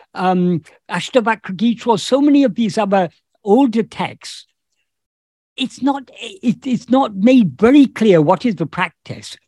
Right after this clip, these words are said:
That is, when it is said, for example, in the Upanishads, "You are that," we should understand, "Oh, if I am that, then what am I?" We should understand, but the,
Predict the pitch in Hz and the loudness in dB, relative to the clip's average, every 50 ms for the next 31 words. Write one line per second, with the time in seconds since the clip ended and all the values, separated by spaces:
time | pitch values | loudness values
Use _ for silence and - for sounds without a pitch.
0 | _ _ - 160 143 - - 214 170 - - - 110 - 135 151 220 277 269 - | _ _ -10 -8 -6 -2 0 0 0 -2 -6 -14 -8 -2 2 4 6 6 4 4
1 | - 254 180 - - 240 233 170 - - 214 190 147 - 214 208 202 190 190 202 | 2 0 0 0 0 0 -2 -2 0 0 0 0 2 2 2 2 2 0 -2 -2
2 | 190 175 175 196 180 - - 208 208 165 - - 131 113 - - 196 247 262 240 | -2 0 0 -2 -2 -4 -6 -6 -6 -6 -6 -10 -12 -10 -6 0 0 2 2 2
3 | 208 151 180 160 120 127 180 165 _ - _ _ _ _ _ _ _ _ - 196 | 0 2 0 -2 -2 -2 -8 -10 _ -20 _ _ _ _ _ _ _ _ -4 0
4 | 208 277 294 - - 302 311 254 202 202 262 302 269 311 254 - - - 269 254 | 2 2 2 2 0 -2 0 0 2 2 2 2 0 0 -4 -4 -2 -4 -2 -2
5 | 220 165 143 185 254 240 _ _ _ _ _ - - 285 294 269 - 180 - 226 | -2 -2 -2 -2 -4 -6 _ _ _ _ _ -12 -6 -2 -2 -2 -2 -4 -4 -4
6 | 233 262 285 302 269 247 220 233 254 254 - 233 226 214 190 220 208 - 214 226 | -2 -2 0 0 0 0 0 -2 -4 -4 -4 -6 -4 -2 -2 -4 -4 -6 -6 -6
7 | 233 208 139 123 117 139 208 202 - - 208 220 220 - 233 240 254 311 285 - | -6 -4 -6 -6 -6 -4 -4 -4 -4 -6 -10 -8 -4 2 2 4 4 4 2 0
8 | - 262 254 254 240 226 214 202 196 196 190 175 | 0 0 0 2 2 0 0 -2 -2 0 0 0